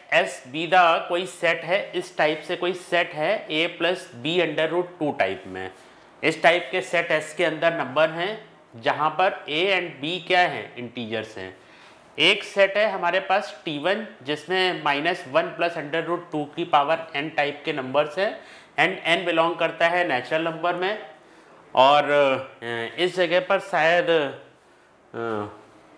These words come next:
इस जगह पर प्लस है, ठीक है। तो T two is equal to plus one plus under root two की power n and n belong करता है किसमें,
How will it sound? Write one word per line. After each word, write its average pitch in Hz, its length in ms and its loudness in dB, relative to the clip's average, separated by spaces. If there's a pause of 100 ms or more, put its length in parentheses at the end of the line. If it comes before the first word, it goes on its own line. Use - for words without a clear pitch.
(140)
इस 147 160 -2
जगह 160 200 2
पर 180 120 0
प्लस 160 380 0
है, 95 160 -12 (1080)
ठीक 208 160 0
है। 127 120 0 (340)
तो 156 120 6
T 175 260 -2
two 220 220 0
is 190 160 0
equal 160 360 2 (140)
to 208 80 0 (100)
plus 185 380 4 (520)
one 151 220 4 (320)
plus 185 300 2
under 165 260 0
root 185 240 -2
two 165 180 0
की 185 120 -4
power 160 360 4 (140)
n 160 160 2 (460)
and 160 340 0
n 185 160 -2
belong 170 340 2
करता 170 240 0
है 180 140 2
किसमें, 160 560 -2